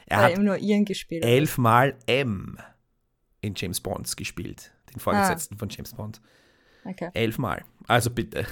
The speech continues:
Speaker 1: <laughs>
Speaker 2: Nein, ich meine jetzt im Film, was es jetzt war, ob er einen Iren, einen Schotten oder einen Engländer <laughs> gespielt hat.
Speaker 1: Briten halt, wurscht. Völlig egal.
Speaker 2: U-, United Kingdom halt, klar.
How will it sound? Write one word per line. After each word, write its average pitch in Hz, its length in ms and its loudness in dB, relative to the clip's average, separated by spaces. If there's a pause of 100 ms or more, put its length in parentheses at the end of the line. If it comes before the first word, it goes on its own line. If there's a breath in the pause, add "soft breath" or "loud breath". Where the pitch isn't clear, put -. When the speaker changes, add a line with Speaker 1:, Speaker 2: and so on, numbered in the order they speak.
Speaker 1:
<laughs> 214 440 8 (640 loud breath)
Speaker 2:
Nein, 208 200 8
ich 202 120 0
meine 190 140 6
jetzt - 260 -4
im 208 260 6
Film, 180 500 0
was 180 200 2
es 185 120 -6
jetzt 170 220 -4
war, 156 240 4
ob - 120 -4
er 160 80 0
einen 160 120 -4
Iren, 196 380 2
einen 180 100 -4
Schotten 185 380 2
oder 175 160 -2
einen 175 180 -6
Engländer 170 380 2
<laughs> - 0 -
gespielt - 640 2
hat. 247 200 4
Speaker 1:
Briten 139 460 2
halt, 90 200 0
wurscht. - 340 6 (200)
Völlig 98 260 -2
egal. - 320 -8 (880)
Speaker 2:
U-, 220 40 -6 (160)
United 190 380 4
Kingdom 151 420 -10
halt, - 200 -10
klar. - 280 -10